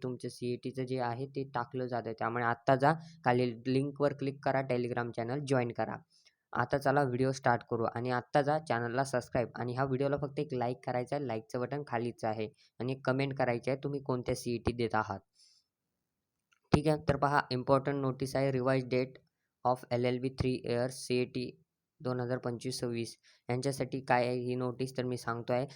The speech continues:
जे एलएलबीचे विद्यार्थी आहेत ज्यांची डेट फिक्स झाली होती एक्झामची वीस मार्च ते एकवीस मार्च या दरम्यान त्यांचे पेपर होणार होते. पण काही विद्यार्थी, काही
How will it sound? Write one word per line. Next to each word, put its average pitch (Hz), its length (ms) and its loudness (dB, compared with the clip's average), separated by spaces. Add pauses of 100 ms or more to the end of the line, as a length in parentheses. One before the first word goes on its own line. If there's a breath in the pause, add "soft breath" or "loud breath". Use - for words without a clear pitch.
(160 loud breath)
जे 131 160 0
एलएलबीचे 127 520 2
विद्यार्थी 123 480 0
आहेत 127 240 0
ज्यांची 127 480 0
डेट 127 260 0
फिक्स 127 280 -4
झाली 120 180 2
होती 120 240 -2
एक्झामची 120 500 -4
वीस 131 300 -4
मार्च 113 340 -2
ते 135 60 2
एकवीस 127 420 -2
मार्च 120 300 0
या 120 100 0
दरम्यान 117 340 -2
त्यांचे 113 240 -4
पेपर 120 300 -2
होणार 127 320 0
होते. 143 380 2 (400 loud breath)
पण 131 100 0
काही 127 220 4
विद्यार्थी, 131 480 2
काही 127 280 0